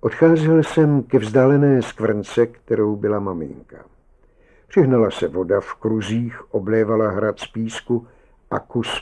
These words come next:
po kuse vracela písku původní podobu. Mlčky jsem šel po břehu.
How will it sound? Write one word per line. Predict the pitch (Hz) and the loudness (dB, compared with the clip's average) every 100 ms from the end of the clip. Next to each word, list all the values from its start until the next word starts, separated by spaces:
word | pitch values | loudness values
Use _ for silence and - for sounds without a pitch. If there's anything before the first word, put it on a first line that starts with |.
| - | -4
po | 117 | -4
kuse | - 135 - 131 - _ _ | -4 -4 0 0 -2 _ _
vracela | - - 117 - 147 160 | -14 -6 -6 -2 0 0
písku | - 139 - - 139 | -4 -10 -10 -6 -6
původní | - 131 135 135 120 127 120 | -4 -4 0 0 0 -2 -4
podobu. | 110 87 - - - _ _ _ _ _ _ _ _ _ _ _ _ _ _ _ _ _ 98 | -4 -6 -8 -14 -20 _ _ _ _ _ _ _ _ _ _ _ _ _ _ _ _ _ -12
Mlčky | 98 - 127 | -12 -8 -6
jsem | - 123 | -4 -2
šel | - 127 | 0 -2
po | 123 98 | -2 -8
břehu. | 82 73 - | -10 -14 -16